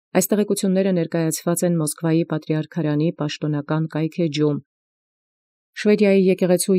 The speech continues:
եպիսկոպոսական կարևոր աթոռը զբաղեցնող Շվեդիայի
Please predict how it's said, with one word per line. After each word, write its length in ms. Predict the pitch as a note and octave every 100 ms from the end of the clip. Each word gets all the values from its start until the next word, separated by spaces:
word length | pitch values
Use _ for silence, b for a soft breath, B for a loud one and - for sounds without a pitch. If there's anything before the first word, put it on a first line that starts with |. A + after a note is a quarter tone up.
| F3
եպիսկոպոսական 720 | F3+ - E3+ E3+ F3+ F3+ F3+ E3+
կարևոր 320 | E3+ E3 E3+ D#3+
աթոռը 400 | - F#3 F3+ D#3
զբաղեցնող 640 | D3 D#3 D#3+ D#3 F3 E3+ -
Շվեդիայի 420 | E3 E3 E3 D#3+